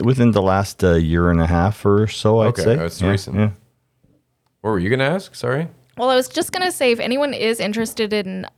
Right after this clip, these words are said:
Speaker 3: an elimination diet, unfortunately, you have to stick to it pretty strict for at least three weeks. I would say twenty-eight days, because you need your body to get used to not having that food in you,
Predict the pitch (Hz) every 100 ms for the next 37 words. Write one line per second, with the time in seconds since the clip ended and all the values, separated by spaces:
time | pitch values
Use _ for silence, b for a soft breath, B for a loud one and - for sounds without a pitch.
0 | - 208 208 208 208 190 196 - 240 233
1 | 226 262 294 - _ _ _ _ 247 247
2 | 254 247 - 285 269 247 277 269 294 _
3 | 214 - 277 - 302 - 220 - 214 202
4 | - - - - 226 226 247 - 196 214
5 | - 262 247 - _ _ _ - 233 -
6 | - - 311 320 339 359 - - - 277
7 | - 330 330 320 320 320 320 - - 240
8 | 262 262 285 240 226 - - 214 240 233
9 | 233 - 208 202 214 226 - b b b
10 | b b 233 - 226 208 202 202 - -
11 | _ _ _ _ _ _ 233 240 247 269
12 | 294 220 202 202 208 202 190 202 - 190
13 | 202 - - 185 - 254 285 302 302 311
14 | 311 320 311 320 359